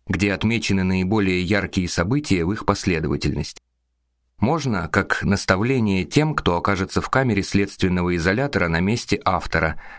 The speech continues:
когда автора уже не будет там.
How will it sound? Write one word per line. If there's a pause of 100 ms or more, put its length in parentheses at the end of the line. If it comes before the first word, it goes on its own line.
(100)
когда
автора
уже
не
будет
там.